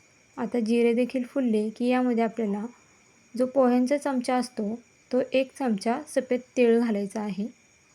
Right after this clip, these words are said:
तर बघा, आता इथे मी लसूण आणि हिरवी मिरची मिक्सरला बारीक करून घेतली होती, ती यामध्ये घातली आहे. तर ते मी चार ते पाच लसणाच्या पाकळ्या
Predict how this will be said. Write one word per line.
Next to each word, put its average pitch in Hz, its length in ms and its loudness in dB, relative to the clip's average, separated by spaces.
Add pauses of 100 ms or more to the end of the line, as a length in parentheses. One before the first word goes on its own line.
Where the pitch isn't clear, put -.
(1800)
तर 233 120 -2
बघा, 226 300 0 (400)
आता 240 140 -2
इथे 254 200 2
मी 226 180 4 (100)
लसूण 254 360 2
आणि 254 220 2
हिरवी 247 340 2
मिरची 233 480 -2 (380)
मिक्सरला 254 500 -2
बारीक 240 320 2 (100)
करून 254 220 2
घेतली 262 240 0
होती, 214 240 -4 (120)
ती 247 80 2
यामध्ये 220 360 2
घातली 220 300 -2
आहे. 196 240 -4 (640)
तर 240 100 2 (100)
ते 233 80 4
मी 208 180 2 (200)
चार 247 180 4
ते 254 140 -2
पाच 254 300 -2
लसणाच्या 247 500 -2
पाकळ्या 233 460 -2